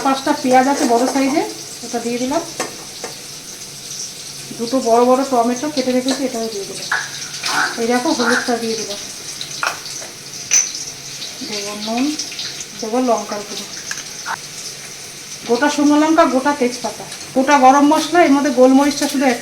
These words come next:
করেছি গরম মশলার সাথে, দারচিনি, লবঙ্গ, এলাচ, গোলমরিচ। আর এর মধ্যে বেটে রেখেছি আদা, রসুন আর টক দই, দেখা যাচ্ছে?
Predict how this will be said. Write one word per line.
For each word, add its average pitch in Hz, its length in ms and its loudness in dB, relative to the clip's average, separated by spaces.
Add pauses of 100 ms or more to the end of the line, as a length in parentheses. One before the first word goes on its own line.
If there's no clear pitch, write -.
করেছি 226 280 0
গরম 202 180 -4
মশলার 196 320 -8
সাথে, 180 180 -10 (100)
দারচিনি, 226 480 4
লবঙ্গ, 240 320 4 (180)
এলাচ, 294 240 4 (460)
গোলমরিচ। 381 480 -6 (1200)
আর 220 80 2 (100)
এর 233 140 4
মধ্যে 254 220 2 (120)
বেটে 262 280 6
রেখেছি 285 360 0 (640)
আদা, 226 260 6
রসুন 262 420 4
আর 285 140 2
টক 226 240 2
দই, 185 140 -6 (840)
দেখা 285 220 4
যাচ্ছে? 427 220 -4